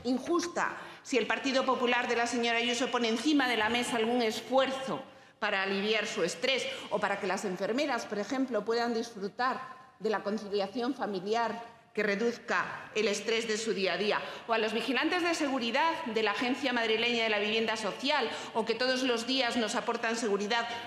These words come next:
a nosotros y a nuestros hijos en el metro, que sufren en sus carnes los recortes de presupuesto en forma de ausencia de medios de protección personal frente a las agresiones de menas, ocupas y demás delincuentes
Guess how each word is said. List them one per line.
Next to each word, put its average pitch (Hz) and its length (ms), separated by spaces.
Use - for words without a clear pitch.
a 226 120
nosotros 233 520
y 254 60
a 214 40
nuestros 208 400
hijos 233 360
en 226 140
el 214 140
metro, 240 400
que 220 100
sufren 214 640
en 240 180
sus - 380
carnes 165 640
los 220 180
recortes 269 560
de 285 80
presupuesto 247 680
en 233 120
forma 254 380
de 220 140
ausencia 247 600
de 226 120
medios 233 320
de 247 80
protección 180 600
personal 208 680
frente 208 320
a 202 60
las 202 200
agresiones 196 640
de 180 120
menas, 262 500
ocupas 277 640
y 233 80
demás 226 340
delincuentes 233 1160